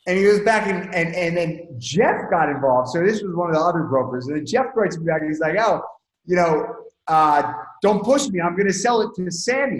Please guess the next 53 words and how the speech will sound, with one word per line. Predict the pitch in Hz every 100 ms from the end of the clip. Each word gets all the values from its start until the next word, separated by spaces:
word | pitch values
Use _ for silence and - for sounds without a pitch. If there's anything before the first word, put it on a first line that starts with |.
| 104
And | 135
I'm | 151
like, | 147 123
"Sammy? | - - - 254 294 - -
Who | -
the | -
hell | 294
are | 294
you | 220 -
talking | 302 - -
about?" | - - _ _ _ _ _ -
And | 185
he's | 196
like, | 214
"Your | 220 233
buddy | 254 262
Sammy. | 254 262 302 294 160 - - - -
He's | 214 196
gonna | 240
buy | 233 254 269
it." | 202 - -
And | 139
I |
was | 156 160
like, | 151
"What? | - _ _ _ _ _
What | 311
are |
you | 359
talking | 349 370 _ 302
about?" | - _ _ _ _ _ _ _ _
And | 185 180
then, | 196 190 190
uh, | 190 185 180 175 185 - - _ _ _
you | - 185
know, | 151 156
then | 208
I | 190
got | 190
on | 185
the |
phone | 185 240
with | 220
him. |
And | 156
he's | 156
like, | 165 170
"Yeah, | 226 214
I'm | 165
selling | - 208 202 202
it | 196 185
to, | 190 175
uh, | 160 143